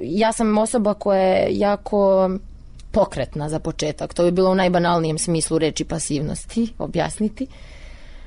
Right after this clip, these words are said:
Pokretnost, potreba za, za menjanjem, potreba za akcijom, potreba za druženjem,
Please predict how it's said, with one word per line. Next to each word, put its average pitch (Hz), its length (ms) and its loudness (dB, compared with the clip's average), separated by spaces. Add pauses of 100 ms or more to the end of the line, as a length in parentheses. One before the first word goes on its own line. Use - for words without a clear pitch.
(220)
Pokretnost, 233 880 2
potreba 208 540 2
za, 196 600 2 (100)
za 190 640 2
menjanjem, 208 600 2
potreba 196 440 0
za 190 160 2
akcijom, 208 580 0
potreba 190 540 2
za 175 120 0
druženjem, 202 800 2